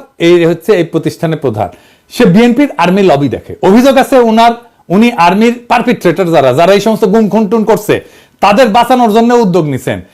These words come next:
এই যে অফিসেও নাকি করেছেন, এ, ডা-, ডা-, ডিওএইচএস-এ, জমজমাট অফিস হচ্ছে। শোনা যায় আর্মির সাথে কানেক্টেড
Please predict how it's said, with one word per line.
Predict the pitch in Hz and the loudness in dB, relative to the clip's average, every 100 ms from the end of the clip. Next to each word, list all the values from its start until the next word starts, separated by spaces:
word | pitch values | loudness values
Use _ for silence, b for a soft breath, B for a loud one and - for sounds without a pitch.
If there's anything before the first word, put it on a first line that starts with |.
| b - | b -2
এই | 175 202 208 196 | 2 4 2 2
যে | 208 202 | 2 2
অফিসেও | 185 208 240 220 | 2 0 0 0
নাকি | 208 185 | -2 -2
করেছেন, | 190 160 165 147 131 | -2 -2 -2 -2 0
এ, | 135 | 0
ডা-, | 127 139 | 2 0
ডা-, | 139 135 | 2 0
ডিওএইচএস-এ, | 131 151 127 117 113 95 b b - | 2 2 2 -4 -4 -6 b b -6
জমজমাট | 147 190 180 170 160 | -2 2 2 0 0
অফিস | 151 135 | -2 -2
হচ্ছে। | 127 - | -6 -6
শোনা | 117 190 208 | -4 0 2
যায় | 202 208 | 2 2
আর্মির | 170 180 202 | 2 0 -4
সাথে | 208 202 | -4 -2
কানেক্টেড | 180 202 208 220 | -2 -2 0 0